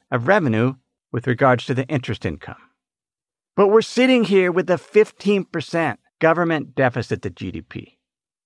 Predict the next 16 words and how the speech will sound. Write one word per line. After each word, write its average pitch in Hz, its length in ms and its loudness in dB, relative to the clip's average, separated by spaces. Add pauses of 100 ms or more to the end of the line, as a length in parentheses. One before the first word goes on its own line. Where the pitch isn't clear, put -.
(300)
most 156 360 2
of 160 60 -4
which 147 240 0
was 127 160 0
funded 123 400 -2
by 107 160 2
the 95 100 -6
Federal 87 300 -6
Reserve. - 360 -14 (760)
This 202 480 2
would 127 220 -4
be 147 240 0
a 127 60 0
small 127 420 0
<laughs> - 0 -
experiment. 95 680 -4